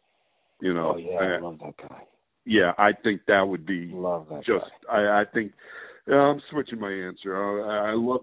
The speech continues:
Speaker 1: Drew Doughty. I love his game, but I, I'm
Speaker 2: <laughs>
Speaker 1: taking David Pastrnak.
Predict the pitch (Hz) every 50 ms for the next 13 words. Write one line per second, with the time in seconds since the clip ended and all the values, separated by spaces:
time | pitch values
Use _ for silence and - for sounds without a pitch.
0 | - - 120 117 113 113 113 107 107 107 107 107 110 107 107 101 101 107 107 104
1 | - 98 98 95 - - - 104 95 92 - - - - - 95 92 95 98 101
2 | 104 107 - 110 113 - - 127 117 107 117 110 104 101 95 - - - 107 104
3 | 92 98 92 - - - - 143 143 139